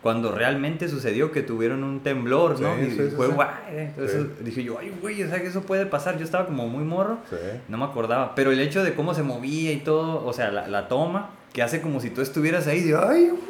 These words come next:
Speaker 2: Pues el efecto del imax, ¿no?
Speaker 1: Simón,
Speaker 2: Así,
Speaker 1: Simón.
Speaker 2: parece que vuela sobre <laughs>
Speaker 1: Eh, entonces eso se me hace bien chingón, ¿no? Y entonces, eh, he estado viendo como, regularmente asisto como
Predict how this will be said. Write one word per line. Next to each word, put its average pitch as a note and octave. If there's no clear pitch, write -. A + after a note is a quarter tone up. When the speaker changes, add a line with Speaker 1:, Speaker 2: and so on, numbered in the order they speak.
Speaker 2:
Pues G4+
el -
efecto -
del A2
imax, C3+
¿no? A2
Speaker 1:
Simón, C3+
Speaker 2:
Así, F#3+
Speaker 1:
Simón. F3
Speaker 2:
parece F2+
que -
vuela G#2
sobre F#2+
<laughs> D3
Speaker 1:
Eh, C3+
entonces C#3+
eso D#3+
se D3
me C#3
hace C#3+
bien C#3
chingón, C3
¿no? C#3+
Y C#3
entonces, E3
eh, B2+
he C3
estado E3+
viendo F3+
como, G#2+
regularmente G3
asisto G3+
como A#2+